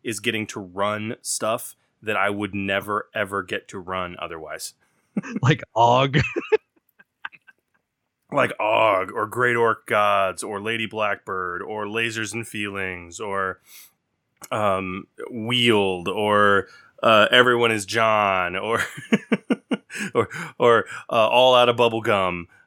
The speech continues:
Speaker 1: Um, yeah, yeah. Ghost Echo. Uh, so, yeah, man. Uh, I, I adore conventions for that, that very reason.
Speaker 2: Dude, thank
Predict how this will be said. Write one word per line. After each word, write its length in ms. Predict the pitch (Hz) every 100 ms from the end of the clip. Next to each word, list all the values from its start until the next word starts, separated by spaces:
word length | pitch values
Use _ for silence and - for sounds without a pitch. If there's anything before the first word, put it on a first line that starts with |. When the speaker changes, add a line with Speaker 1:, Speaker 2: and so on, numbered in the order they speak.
| -
Speaker 1:
Um, 680 | 101 101 95 90 90 87 85 _ _ -
yeah, 720 | 113 101 92 90 87 85 82 - _ -
yeah. 380 | 98 90 87 90 110
Ghost 320 | 127 120 -
Echo. 600 | 107 107 - 92 85 80 _ _ -
Uh, 380 | 90 85 82 - - _ _ _ _ _ _
so, 420 | - 120 98 92 - _ _ _ _ _
yeah, 220 | - 101
man. 260 | 90 87 82 _ _ _
Uh, 40 | 98
I, 420 | 90 90 90 90
I 260 | 87 90 92
adore 600 | - 92 95 90 90 85 _
conventions 520 | - 98 92 85 90 -
for 100 | 92
that, 220 | 87 - _ -
that 200 | 92 85
very 220 | 92 92
reason. 260 | 107 110 104 _ _ _ _ _ _ _ _ _ _ _ _ _ _ _ _ _ _ _ _ _ _ _ _ _ _ _ _ _ _
Speaker 2:
Dude, 220 | 147 147 _ _ _ _
thank 160 | 151